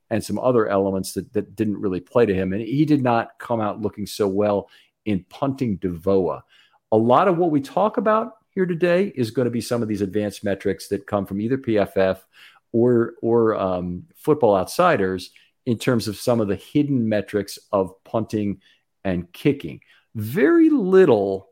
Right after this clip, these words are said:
can be taken from standardized punting stats. Like, the highest punt average doesn't necessarily tell you a lot because teams, a lot of teams punt from further back, or they punt in situations where a longer punt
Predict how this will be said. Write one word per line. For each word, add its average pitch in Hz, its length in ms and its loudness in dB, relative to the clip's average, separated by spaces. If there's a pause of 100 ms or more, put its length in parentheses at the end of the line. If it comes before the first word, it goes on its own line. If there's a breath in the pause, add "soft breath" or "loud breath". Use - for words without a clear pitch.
(1040)
can 156 300 2
be 135 220 -2
taken 104 720 0 (800)
from 120 320 -2
standardized 123 1000 2
punting 104 360 -4
stats. - 340 -8
Like, 101 140 -4
the 113 100 0
highest 123 400 0
punt 113 180 0
average 107 480 -4 (200)
doesn't 120 340 2
necessarily 104 540 -2
tell 104 200 -2
you 95 220 -2
a - 0 -
lot 85 340 -8 (260)
because 107 320 -6 (300 soft breath)
teams, 117 520 -2
a - 40 -10
lot 113 160 2
of 143 60 -4
teams 117 220 -4
punt 120 280 -4
from 107 160 -6
further 101 300 0
back, 127 480 0 (380 soft breath)
or 110 180 6
they 98 180 4
punt 127 360 -4
in 117 100 -6
situations 107 760 -4
where 101 120 0
a 98 80 2
longer 113 500 0
punt 110 400 -6